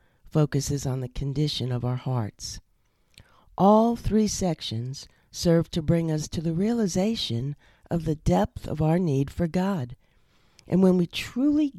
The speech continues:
get this, when we understand the importance of living lives that trust in God, that's when our lives and our hearts will be changed.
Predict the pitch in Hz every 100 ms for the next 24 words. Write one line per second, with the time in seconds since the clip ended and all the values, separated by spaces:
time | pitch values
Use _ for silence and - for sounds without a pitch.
0 | - 196 269 - - 87 - - - -
1 | _ _ _ _ 170 170 185 - 240 240
2 | 233 - - 226 226 143 117 127 - _
3 | _ - 160 151 175 185 135 175 151 127
4 | 143 160 214 196 170 117 120 131 - 131
5 | - - 151 - 160 147 151 151 170 170
6 | - _ _ _ _ _ _ _ _ _
7 | 190 - - 214 160 127 160 160 165 175
8 | 165 - 156 143 147 175 143 120 - 139
9 | 135 139 - 143 117 113 131 -